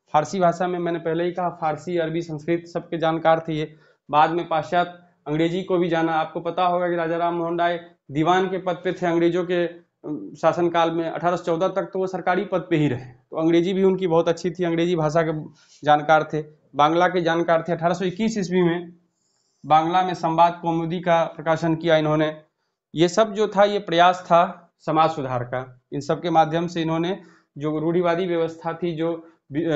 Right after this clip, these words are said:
जो, जो, अ, सामाजिक कुरीतियाँ थी उस पर चोट किया था, इसके माध्यम से इन्होंने।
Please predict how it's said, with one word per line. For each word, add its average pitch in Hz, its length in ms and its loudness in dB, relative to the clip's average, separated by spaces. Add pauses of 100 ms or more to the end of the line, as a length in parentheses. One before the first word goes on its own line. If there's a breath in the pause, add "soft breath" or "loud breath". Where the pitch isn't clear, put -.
(120)
जो, 147 580 -2 (360 soft breath)
जो, 156 380 2
अ, 135 40 -14 (100)
सामाजिक 156 720 0
कुरीतियाँ 175 440 2
थी 165 180 -4
उस 147 100 -8
पर 175 140 -4
चोट 202 280 2
किया 151 200 4
था, 135 160 -4
इसके 120 260 -6
माध्यम 123 300 -2
से 123 140 -8
इन्होंने। 120 440 -10